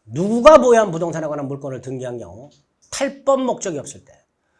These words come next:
부동산 실명법이 금지하는 명의상 약정에 해당하지 않는다. 세 가지가 있죠. 탈법 목적이 없을 때 허용되는 거.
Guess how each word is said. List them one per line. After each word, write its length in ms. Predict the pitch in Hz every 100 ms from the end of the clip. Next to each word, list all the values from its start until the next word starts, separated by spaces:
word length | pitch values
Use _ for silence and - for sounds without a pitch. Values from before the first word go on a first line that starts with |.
| _
부동산 420 | - 170 214 196 202
실명법이 600 | - 247 233 - 208 175
금지하는 760 | 175 175 147 143 143 175 180
명의상 360 | 139 165 175 175
약정에 340 | 160 - 170
해당하지 380 | 160 165 160 147
않는다. 420 | 123 135 101 -
세 220 | - - 233
가지가 320 | 262 226 185
있죠. 220 | 135 139
탈법 360 | - 208 - 226
목적이 340 | 220 - 196
없을 280 | 147 - 120
때 460 | 220 240 160 - _ _ _ _ _ _ _ _ -
허용되는 500 | 233 226 170 156 143
거. 200 | 156